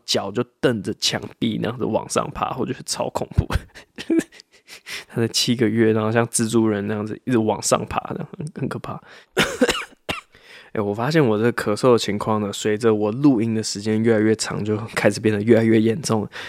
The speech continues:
我在录音之前根本就没有咳得这么严重。<coughs> 好。 <coughs> OK。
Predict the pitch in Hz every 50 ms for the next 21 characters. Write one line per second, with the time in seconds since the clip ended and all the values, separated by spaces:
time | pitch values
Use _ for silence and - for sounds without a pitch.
0 | - - - 127 120 120 127 135 139 135 127 127 123 117 120 120 - 95 85 95
1 | - - - _ - - 127 117 110 107 113 110 110 - - - 110 113 117 90
2 | 101 - - 123 110 120 117 - 117 143 123 - - - - - - - 131 -
3 | _ _ _ _ _ _ - - - - - - _ _ _ - - - _ -
4 | - - - _ - - - - - - - - - - - _ _ _ - -
5 | _ - - - 1077 1077 1077 1077 1077 1077 1077 960 - - - 1077 - - - -
6 | _ - - 1077 1077 1077 _ _ _ _ _ - - - - - - - _ _
7 | _ _ _ _ _ _ _ _ _ _ _ _ _ _ _ _ _ _ _ _
8 | _ _ _ _ _ _ _ _ _ _ _ _ - - _ _ - - - -
9 | - - - - _ _ _ _ _ _ _ - - 147 117 117